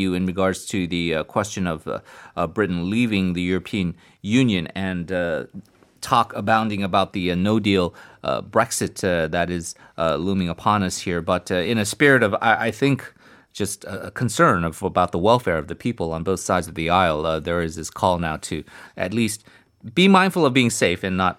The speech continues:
wanting to spread the disease any further, but making sure that some of the basic goods and, uh, services are, uh, being provided to the people that need it. We are staying with the E U for our next story. The, uh, Environment Commissioner there came out saying that starting next year,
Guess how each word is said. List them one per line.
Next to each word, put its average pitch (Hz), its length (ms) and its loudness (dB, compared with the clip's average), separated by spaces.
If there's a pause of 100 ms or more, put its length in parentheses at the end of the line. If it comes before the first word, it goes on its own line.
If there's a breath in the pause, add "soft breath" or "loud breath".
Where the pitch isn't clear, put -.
wanting 95 300 -2
to 82 400 -4
spread 95 340 -2
the 87 80 -2
disease 87 420 -6
any 87 180 -4
further, 120 340 0
but 85 280 -4
making 87 260 -6
sure 92 200 -4
that 82 160 -2
some 98 140 -4
of 87 60 -4
the 82 60 -4
basic 85 320 -4
goods 90 260 -2
and, 80 180 -8
uh, 78 220 -8
services 87 580 -8
are, 90 240 -2 (260 loud breath)
uh, 82 100 0
being 87 220 -4
provided 85 400 0
to 95 100 -6
the 78 80 -6
people 90 280 -6
that 78 200 -2
need 98 180 0
it. 78 160 -4 (440 loud breath)
We 143 140 6
are 190 140 8
staying 190 480 2
with 175 200 4
the 143 200 4
E 165 220 0
U 151 140 8
for 143 200 4
our 120 60 4
next - 500 -2
story. 107 580 2
The, 107 300 2
uh, 98 80 4
Environment 131 580 2
Commissioner 127 800 0
there 90 320 2
came 104 260 -2
out 95 160 -2
saying 101 300 0
that 85 220 2
starting 104 340 2
next 127 300 0
year, 87 220 2